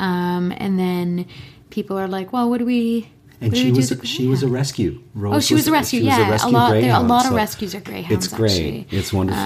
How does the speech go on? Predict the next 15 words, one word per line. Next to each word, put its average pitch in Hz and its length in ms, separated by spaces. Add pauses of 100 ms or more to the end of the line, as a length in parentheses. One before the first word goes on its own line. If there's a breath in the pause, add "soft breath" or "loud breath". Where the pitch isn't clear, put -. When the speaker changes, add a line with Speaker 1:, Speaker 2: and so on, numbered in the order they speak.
Speaker 1:
Um, 104 360
yeah, 247 160
Great 277 320
Danes 208 340
also 190 320
are 180 140
very, 180 580
uh, 175 60
people 208 280
think 196 300
that 196 180
they 185 220
are, - 480 (460 loud breath)
uh, - 520
very 196 560